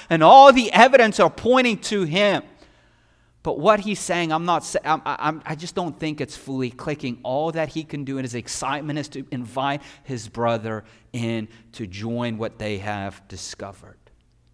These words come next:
And what is one of the first things that Jesus says to Simon? He gives him a new name.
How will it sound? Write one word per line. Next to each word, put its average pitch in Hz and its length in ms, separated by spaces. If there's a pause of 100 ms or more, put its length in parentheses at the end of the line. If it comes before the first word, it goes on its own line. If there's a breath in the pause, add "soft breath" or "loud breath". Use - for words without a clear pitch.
(800 soft breath)
And 160 160
what 320 140
is 392 160
one 196 200
of 185 100
the 147 80
first - 460
things 131 320
that 113 140
Jesus 104 460
says 107 400
to - 160
Simon? 85 560 (1600)
He - 160
gives 226 240
him 240 80
a 220 60
new 120 240
name. 90 460